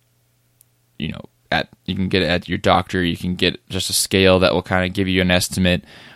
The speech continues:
But ten percent for guys, twenty percent for girls, somewhere around there, uh, give or take a couple percentages on each side, and you'll start to see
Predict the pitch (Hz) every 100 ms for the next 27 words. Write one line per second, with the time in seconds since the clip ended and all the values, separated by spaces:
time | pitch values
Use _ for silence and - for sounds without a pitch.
0 | - - 95 - _ _ _ 160 135 127
1 | 127 113 107 98 98 95 95 95 - -
2 | 113 101 92 95 107 95 92 95 92 92
3 | 92 - 107 107 104 95 95 92 92 92
4 | 90 - - - - - 90 101 98 95
5 | 101 92 92 104 - 90 92 - 107 104
6 | 98 98 92 90 85 - 98 95 92 90
7 | - - - 98 95 101 92 - - -
8 | 90 92